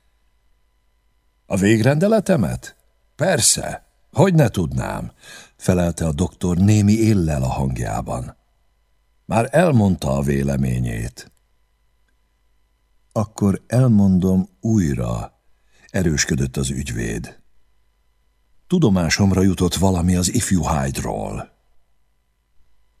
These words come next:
Doktor Jekyll széles, csinos arca elsápadt,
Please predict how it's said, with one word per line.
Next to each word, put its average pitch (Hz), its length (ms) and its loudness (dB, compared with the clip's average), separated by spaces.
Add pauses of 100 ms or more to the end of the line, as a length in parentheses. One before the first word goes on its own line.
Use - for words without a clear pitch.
(420)
Doktor 90 360 -2
Jekyll 92 520 0 (380)
széles, 87 840 0
csinos 113 420 2
arca 80 680 -2 (340)
elsápadt, - 1080 -6